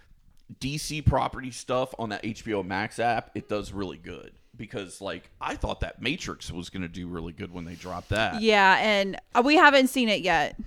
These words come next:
Speaker 2: Um, he's a diehard fan.
Speaker 1: Is he?
Speaker 2: But he is a massive. He told me, he's like, "If I had a choice, I would totally wanna, I wanna go with Keanu Reeves." And I was like, "What do you mean?" He's like,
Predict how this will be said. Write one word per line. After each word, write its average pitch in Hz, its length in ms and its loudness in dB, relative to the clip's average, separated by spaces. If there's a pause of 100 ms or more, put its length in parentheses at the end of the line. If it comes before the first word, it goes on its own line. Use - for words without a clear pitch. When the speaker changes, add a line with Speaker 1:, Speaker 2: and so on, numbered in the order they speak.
(220)
Speaker 2:
Um, 185 420 0
he's 208 180 -2
a 208 60 2
diehard 196 400 4
fan. 175 540 -4
Speaker 1:
Is 113 160 -4
he? - 40 4
Speaker 2:
But 202 220 4
he 240 240 6
is 190 240 6
a 220 60 4
massive. 214 1000 6
He 247 300 -2
told 226 300 0
me, 208 120 -4
he's 220 220 -4
like, 196 260 -2
"If 202 220 -4
I 226 580 0
had 226 140 -2
a 220 80 -2
choice, 180 560 -6
I 190 180 0
would 196 160 -2
totally 208 520 -2
wanna, 190 420 -2
I 190 100 4
wanna 202 240 2
go 190 140 0
with 185 160 -2
Keanu 180 280 -2
Reeves." 156 300 -4
And 220 80 2
I 226 40 6
was 226 80 4
like, 233 120 2
"What 247 80 10
do 240 60 8
you 262 40 6
mean?" 262 100 8
He's 202 120 6
like, 190 140 2